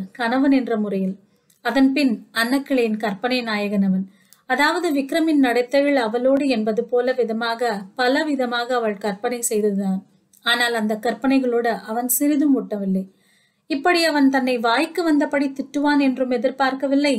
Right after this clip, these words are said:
இப்படி தன்னை கொஞ்சுவான் என்றும். ஐயோ, கொஞ்சுகிறான் என்ற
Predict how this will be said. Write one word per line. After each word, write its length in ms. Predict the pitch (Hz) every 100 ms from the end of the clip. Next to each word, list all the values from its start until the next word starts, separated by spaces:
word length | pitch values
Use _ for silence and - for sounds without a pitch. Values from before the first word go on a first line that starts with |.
| 190 -
இப்படி 360 | 233 - 247 233
தன்னை 280 | 233 214 202
கொஞ்சுவான் 520 | 220 208 240 247 226
என்றும். 320 | 214 190 185 - _ _ _ _ -
ஐயோ, 260 | 262 294 370 381
கொஞ்சுகிறான் 560 | 262 254 311 330 330 330
என்ற 240 | 277 254